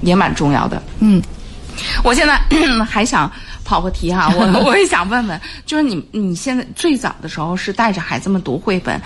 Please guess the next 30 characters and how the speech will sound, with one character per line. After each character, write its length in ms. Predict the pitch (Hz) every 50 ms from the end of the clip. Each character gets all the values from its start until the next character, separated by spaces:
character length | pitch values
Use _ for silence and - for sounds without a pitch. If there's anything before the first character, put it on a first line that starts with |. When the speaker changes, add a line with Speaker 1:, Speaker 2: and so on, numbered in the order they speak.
| - -
Speaker 2:
嗯。 140 | 208 226 214
Speaker 1:
现 100 | 196 285
在 140 | 285 - 214
你 80 | 156
刚 100 | - 170 190
刚 140 | 190 202 196
讲 200 | 190 - - -
也 100 | - 175
有 140 | 226 214 147
专 180 | - 202 208
门 100 | 196 170
的 80 | 170 185
课 200 | 185 - 214 196
程 280 | - - - - - 170
是 140 | - -
吗？ 260 | 175 160 156 - 185 196 -
Speaker 2:
嗯， 160 | 226 233 226 214
对， 160 | - 233 208
是 180 | - - - 196
的。 180 | - 85 - - -
Speaker 1:
啊。 380 | - - 190 170 131 113 - - -
Speaker 2:
嗯。 260 | 175 196 208 180 170 - -
Speaker 1:
啊， 180 | - 214 196 196
专 200 | 196 269 277 277
门 160 | 269 220 220
的 80 | 240 262
课 240 | 247 - - 359
程 260 | 277 - 226 175 180 -
我 140 | - 170
们， 260 | 165 170 175 180 160